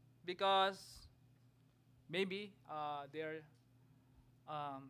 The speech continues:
thinking that Jesus violated their traditions. They were wondered concerning the source of his authority for his revolutionary attitudes and actions.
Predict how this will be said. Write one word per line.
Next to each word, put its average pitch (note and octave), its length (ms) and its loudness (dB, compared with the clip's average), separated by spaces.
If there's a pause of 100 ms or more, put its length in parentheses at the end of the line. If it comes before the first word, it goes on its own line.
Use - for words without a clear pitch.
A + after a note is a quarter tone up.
thinking F#3 300 -4
that D#3 300 4 (1080)
Jesus F#3+ 460 0
violated E3 520 2
their D#3 100 -2
traditions. D3 680 -8 (1700)
They E3 100 2
were F#3 120 6
wondered G3 540 8 (920)
concerning G#3 480 4
the F3+ 100 -2
source G3+ 340 2
of F3+ 180 0
his G#3 200 -8
authority F3 680 0 (180)
for E3 140 0
his F3+ 260 -6 (280)
revolutionary E3 840 -2
attitudes C#3+ 500 -10
and C#3 160 -8
actions. B2+ 640 -10